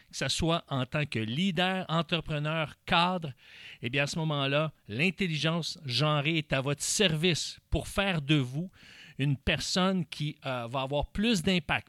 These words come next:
plus d'in-, plus d'influence, inspirer davantage. C'est pour ça qu'aujourd'hui, on va voir six façons d'inspirer. Un leader, une personne, un agent d'influence, une personne qui,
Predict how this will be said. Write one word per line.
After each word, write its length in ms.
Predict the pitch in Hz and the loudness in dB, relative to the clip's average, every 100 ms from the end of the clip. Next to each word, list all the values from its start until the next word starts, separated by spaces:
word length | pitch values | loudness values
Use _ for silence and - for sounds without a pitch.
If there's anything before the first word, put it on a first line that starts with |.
| - | -4
plus 180 | 202 | -2
d'in-, 340 | 180 190 180 - 143 123 - | 2 2 2 -4 -12 -14 -8
plus 160 | 208 | -4
d'influence, 720 | 196 202 190 190 196 202 110 - - - | -2 -2 -2 -2 -2 -2 -4 -8 -14 -2
inspirer 760 | 202 220 - - - 196 165 185 | 2 2 0 -4 -4 -2 0 0
davantage. 680 | 151 131 113 - 78 60 - - | 0 0 -4 -6 -10 -12 -16 -12
C'est 140 | - | -6
pour 100 | 233 | 0
ça 140 | - 330 | 0 2
qu'aujourd'hui, 640 | 302 185 160 135 147 233 - - - - - | 2 4 2 0 -4 -6 -10 -20 -20 -20 -8
on 80 | 151 | -4
va 120 | 151 | 0
voir 300 | 165 185 202 | 2 2 0
six 580 | - - - 277 - - | 0 -4 -2 -2 -4 -4
façons 420 | - 151 - 185 | 0 0 2 0
d'inspirer. 760 | 156 156 139 - - 123 113 113 | 0 0 0 -4 -6 -6 -4 -4
Un 160 | 147 170 | 0 2
leader, 640 | 196 202 160 190 135 78 - - - | 2 2 2 2 0 -6 -14 -20 -2
une 160 | 147 156 | 2 2
personne, 520 | 208 190 - 220 202 | 2 0 0 0 0
un 180 | 151 165 | 0 2
agent 320 | 190 170 208 | 4 4 2
d'influence, 840 | 190 185 170 - 175 165 - - - - - - | 4 4 4 2 2 2 -2 -12 -14 -16 -10 -6
une 100 | 139 | 0
personne 520 | 202 165 - 226 214 | 2 2 0 -2 -4
qui, 260 | - 160 | -6 -8